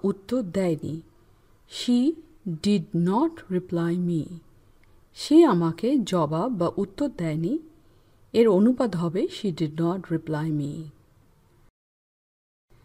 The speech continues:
পত্র অথবা চিঠি, ইংরেজিতে একে বলা হয়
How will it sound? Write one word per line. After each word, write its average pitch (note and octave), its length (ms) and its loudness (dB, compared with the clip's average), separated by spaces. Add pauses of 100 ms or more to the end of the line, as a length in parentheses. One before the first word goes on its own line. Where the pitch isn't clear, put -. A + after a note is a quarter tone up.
(480)
পত্র G#3+ 720 4
অথবা G3 400 0
চিঠি, F3 600 -4 (600)
ইংরেজিতে G#3+ 520 4
একে F3 160 -2
বলা D3 280 -2
হয় A3 260 -4